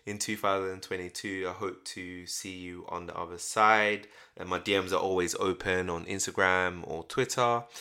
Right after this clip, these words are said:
Um, if you wanna just check in or you've got, um, a question to ask me.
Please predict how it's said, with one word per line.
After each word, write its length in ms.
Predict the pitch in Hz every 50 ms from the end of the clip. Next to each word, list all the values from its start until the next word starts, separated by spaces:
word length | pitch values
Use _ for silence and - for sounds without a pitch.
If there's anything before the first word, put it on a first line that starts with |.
| - - - _ _ _
Um, 380 | 90 90 87 87 87 87 87 - -
if 260 | - 87 - - - -
you 320 | 92 87 87 87 85 85
wanna 180 | 87 87 85 85
just 240 | 80 - 85 - -
check 320 | - - 90 - - -
in 220 | 92 85 85 85 82
or 140 | 78 76
you've 220 | 80 80 80 - -
got, 220 | - - - -
um, 380 | - 50 50 50 50 - 90 - -
a 60 | - -
question 880 | - - - - 104 101 - - - - - 98 95 92 92 92 92 90
to 100 | - -
ask 340 | 85 92 90 - - - -
me. 380 | 95 92 92 92 90 92 92